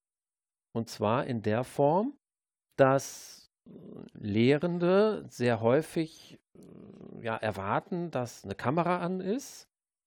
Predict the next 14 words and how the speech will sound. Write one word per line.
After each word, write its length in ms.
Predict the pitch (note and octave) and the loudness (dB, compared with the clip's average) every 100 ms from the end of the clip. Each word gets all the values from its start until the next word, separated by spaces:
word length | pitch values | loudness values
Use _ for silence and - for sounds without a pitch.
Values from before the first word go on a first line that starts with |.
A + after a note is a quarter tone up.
| _ A#2 | _ -8
Wenn, 300 | A#2 A#2 A#2+ | -4 -4 -4
wenn 120 | A#2 | -6
ich 100 | A#2 | -6
jetzt 180 | A#2 A2+ | -6 -6
wirklich 220 | A#2 - | -8 -4
diese, 220 | A2+ G#2+ | -2 -2
diese 200 | A2 G#2 | -2 0
Bildungstechnologie 1200 | A2+ B2+ - C3 - B2 A#2 - A2+ A#2 A#2 A#2 | 2 2 0 -8 -2 0 0 0 2 4 2 0
einer, 360 | G#2+ G#2 G#2+ G#2+ | -4 -4 -4 -6
einer, 260 | G2 G2+ G2 | -6 -6 -6
einer, 240 | G2+ G2+ | -6 -6
eines 240 | G2+ G2 | -6 -4
Lernmanagementsystems 1120 | G2 G2+ G#2+ B2+ A#2+ B2 A#2+ A2+ - A#2+ A#2+ - | -2 0 0 0 -2 -4 -4 -6 -2 -2 -2 -10
beziehungsweise 760 | A2 A2+ G#2+ A2 G#2 G#2 G2+ | -8 -6 -6 -4 -2 0 -2